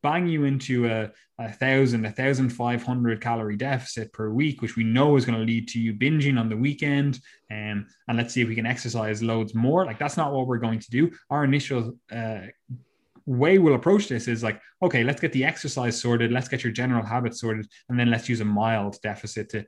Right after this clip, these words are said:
know, slowly encourage that," right? But there is another thought process if you take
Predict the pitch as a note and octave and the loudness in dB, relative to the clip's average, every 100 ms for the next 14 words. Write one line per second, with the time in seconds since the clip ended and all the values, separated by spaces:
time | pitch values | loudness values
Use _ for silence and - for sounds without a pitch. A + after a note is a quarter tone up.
0 | - A2+ G2+ - A#2+ A#2 G#2+ G#2 G#2 A#2 | -6 -4 -4 0 2 4 2 -2 -2 0
1 | G#2+ G#2 G2 - - A2+ D#3 - - - | 0 -4 -12 -16 -8 -6 -6 -12 -20 -6
2 | - E3+ E3+ F3 B3 A#3 F#3 F3 G#3 D#3+ | 0 2 2 0 0 2 4 4 4 4
3 | D3 D3 - C#3 B2+ B2 B2 A#2+ B2 C3 | 2 -2 -2 -4 -2 -6 -4 -2 0 0
4 | B2+ | 0